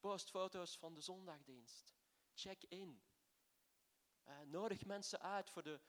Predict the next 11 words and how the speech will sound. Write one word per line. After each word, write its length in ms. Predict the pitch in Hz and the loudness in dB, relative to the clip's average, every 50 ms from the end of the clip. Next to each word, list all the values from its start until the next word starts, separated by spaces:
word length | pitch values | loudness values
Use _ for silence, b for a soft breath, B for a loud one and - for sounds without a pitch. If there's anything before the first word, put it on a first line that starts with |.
| B B | B B
voor 180 | - - 156 | -4 -4 -2
de, 300 | 147 147 147 143 139 139 143 B B B B B B B | 0 0 -2 -2 -2 -6 -8 B B B B B B B
voor 160 | - - 143 | -10 -8 -6
de 260 | 139 139 135 131 127 127 | -4 -4 -4 -4 -6 -8
Goede 240 | - - 196 175 156 | -6 -4 -2 -2 0
Vrijdag 520 | 139 156 165 185 202 202 190 170 143 123 - - - - - _ _ | 0 2 2 2 4 2 2 0 -4 -8 -10 -16 -18 -18 -20 _ _
event 300 | - 135 147 143 135 127 | -12 -8 -4 -4 -4 -2
dat 100 | 131 131 | 0 0
jullie 200 | 131 131 131 127 | 0 2 0 0
gaan 220 | - 123 120 120 117 | -2 -2 -6 -6 -8
doen. 260 | 113 110 104 98 | -10 -10 -10 -12